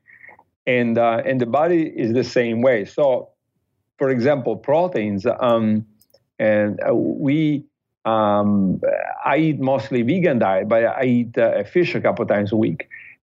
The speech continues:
And, and, and, you know, and of course you can get enough protein by a vegan diet. So this is not a criticism for the vegan diet,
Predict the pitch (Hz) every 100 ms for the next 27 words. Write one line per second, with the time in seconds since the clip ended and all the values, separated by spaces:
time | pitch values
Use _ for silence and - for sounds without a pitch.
0 | - 127 120 123 123 123 - 123 - -
1 | 135 135 - - - 110 98 135 143 135
2 | 196 143 - 156 185 170 139 120 120 113
3 | - - 123 120 110 - 120 113 110 107
4 | 101 104 98 113 104 95 92 - - 110
5 | 107 123 117 110 113 104 - - 127 110
6 | - 98 101 92 101 98 95 120 98 92